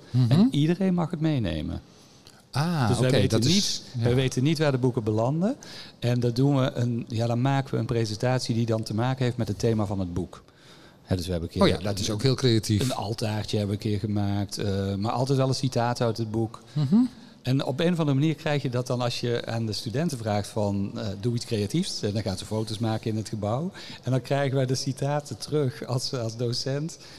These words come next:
Speaker 2: die we daar zelf gehangen hebben. Dus blijkbaar ervaren zij het dan toch ook wel weer als creatief.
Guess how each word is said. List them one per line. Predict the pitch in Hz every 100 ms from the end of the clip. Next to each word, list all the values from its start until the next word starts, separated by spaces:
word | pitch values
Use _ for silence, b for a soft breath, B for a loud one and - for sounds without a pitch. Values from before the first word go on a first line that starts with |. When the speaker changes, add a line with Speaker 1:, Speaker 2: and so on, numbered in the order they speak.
| B
Speaker 2:
die | 139
we | 127
daar | 127
zelf | 135 135 131
gehangen | 120 120 131 101
hebben. | 85 82 82 80 B B B
Dus | - 117 - -
blijkbaar | - 131 117 107
ervaren | 110 101 104 95
zij | 95 95
het | 90
dan | 85
toch | 80 82
ook | 117
wel | 135 123
weer | 113
als | 95
creatief. | - 82 80 71